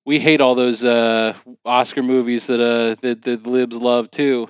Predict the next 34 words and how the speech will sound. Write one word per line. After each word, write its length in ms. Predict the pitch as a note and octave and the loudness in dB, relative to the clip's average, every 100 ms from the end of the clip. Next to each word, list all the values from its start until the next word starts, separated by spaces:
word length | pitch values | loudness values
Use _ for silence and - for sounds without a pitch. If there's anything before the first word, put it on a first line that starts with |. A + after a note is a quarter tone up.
| - | -8
You 80 | B2 | -4
know, 120 | B2 | -2
we 100 | C3 | -2
think 220 | C3 B2+ | -2 -4
that 100 | C3 | 0
all 140 | B2 A#2+ | 2 4
those 260 | B2+ B2 | 2 0
are 80 | B2 | 2
overblown 560 | B2 A#2+ A#2 B2 B2+ A#2+ | 0 0 -2 0 0 -2
and 100 | A2 | -2
kinda 260 | C3+ B2 A#2+ | 0 0 -2
too, 360 | C3+ B2+ A#2+ | -2 0 2
uh, 240 | A#2 A2+ A2+ | 2 0 -2
looking 280 | B2 C3+ B2+ | -4 -4 -2
down 180 | B2 | -2
your 120 | A#2+ A#2 | -2 -2
nose 260 | B2+ A#2 | -2 -2
at 180 | A#2 E2 | -4 -4
you. 120 | A2 | -6
That 180 | B2+ C3 | -4 -4
stuff's 300 | - B2 - | -4 -6 -6
terrible. 480 | - B2+ B2 G#2+ - _ - _ - | -2 0 0 -4 -10 _ -20 _ -16
We're 80 | B2 | 2
totally 320 | D#3+ C3+ C3+ | 2 4 2
with 180 | C#3+ B2+ | 2 0
us. 160 | G#2+ | -4
Vote 220 | B2+ C3 | -4 -4
for 120 | - C#3 | 2 2
us." 380 | A#2+ - - - | 2 -2 -16 -10
And 140 | B2+ | -2
then, 180 | B2 A#2+ | -2 0
uh, 360 | A#2 A2+ A2 A2 | -2 0 -2 -4
you 160 | A2+ | -8
know, 180 | G#2 | -12